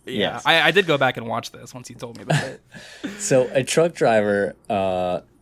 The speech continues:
Speaker 2: drops a hamburger. This is like a McDonald's. This is an ugly looking hamburger. Drops it onto the floor of his truck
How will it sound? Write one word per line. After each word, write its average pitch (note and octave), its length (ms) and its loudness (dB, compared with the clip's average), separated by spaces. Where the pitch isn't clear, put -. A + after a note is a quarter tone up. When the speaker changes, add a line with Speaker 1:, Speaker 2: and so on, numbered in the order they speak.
Speaker 2:
drops G#2+ 640 -2
a A#2+ 160 2
hamburger. F2+ 680 -4
This B2+ 160 2
is D3 100 2
like D3+ 140 2
a D3 40 4
McDonald's. A#2 520 0
This B2 160 -4
is D3+ 140 -6
an - 120 -10
ugly B2+ 360 0
looking G#2 340 -4
hamburger. E2 720 -10
Drops A2 320 2
it - 100 0
onto G2+ 460 -2
the F2+ 440 -4
floor F#2 400 -4
of F2 100 -8
his F2 240 -6
truck - 440 -6